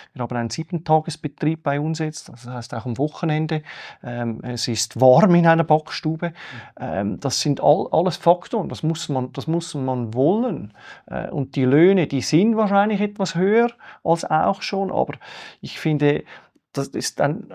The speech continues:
ein absolutes Missverhältnis natürlich mit vielen anderen Branchen. Ähm,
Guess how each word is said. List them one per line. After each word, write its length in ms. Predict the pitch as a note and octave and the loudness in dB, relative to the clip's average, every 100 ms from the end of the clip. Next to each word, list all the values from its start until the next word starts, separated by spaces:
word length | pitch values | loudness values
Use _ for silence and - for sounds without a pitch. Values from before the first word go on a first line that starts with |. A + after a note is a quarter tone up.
| - | -18
ein 180 | - E3+ | -6 -2
absolutes 540 | E3 - F3+ F3 - | 0 -2 -4 -4 0
Missverhältnis 920 | D#3+ E3+ - F3+ D3 D3+ C#3 C#3+ - | 2 0 -2 0 4 2 2 -6 -8
natürlich 420 | C3 - D#3 C3+ | -8 -6 -6 -6
mit 220 | C#3 C3 - | -6 -8 -10
vielen 360 | - D#3+ D3 | -6 -2 -2
anderen 440 | C3+ D#3+ D#3+ E3 D#3 | 0 0 0 -2 -2
Branchen. 560 | E3+ C3 C3+ - A#2 | -2 -6 -8 -12 -14
Ähm, 300 | A2+ B2+ B2 | -10 -10 -12